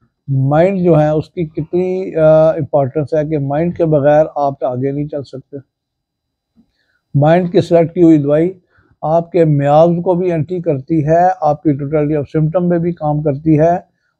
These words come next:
और अगर mind की सिलेक्ट की हुई medicine आपको clear cut मिलती है तो फिर सारे मियाज को भी cover करेगी।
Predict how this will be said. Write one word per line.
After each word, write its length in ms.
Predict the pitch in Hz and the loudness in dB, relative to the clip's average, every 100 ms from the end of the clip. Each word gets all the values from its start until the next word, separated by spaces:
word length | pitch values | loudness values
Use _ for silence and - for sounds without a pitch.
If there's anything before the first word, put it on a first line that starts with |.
| 160 | 0
और 360 | 160 175 185 - | 4 4 2 -2
अगर 260 | 170 196 175 | 2 2 2
mind 400 | 156 160 165 170 | 0 0 -2 -6
की 80 | |
सिलेक्ट 360 | 156 165 156 160 | -4 -2 -2 -2
की 80 | 170 | 0
हुई 100 | 151 | 2
medicine 520 | 147 147 - 160 151 | 2 -2 -4 -6 -4
आपको 280 | 143 - 151 | -6 -6 -4
clear 260 | 165 160 | 0 2
cut 160 | 151 135 | 0 -2
मिलती 360 | 131 135 202 175 | -2 -4 -2 2
है 160 | 160 | 2
तो 560 | 170 _ _ _ _ 156 | 0 _ _ _ _ -4
फिर 100 | 156 | -2
सारे 400 | 156 147 156 175 | 0 2 2 0
मियाज 380 | 156 139 135 135 | -2 -4 -4 -6
को 80 | - | -8
भी 80 | 131 | -8
cover 280 | 127 120 120 | -10 -12 -14
करेगी। 340 | - 135 143 | -18 -20 -20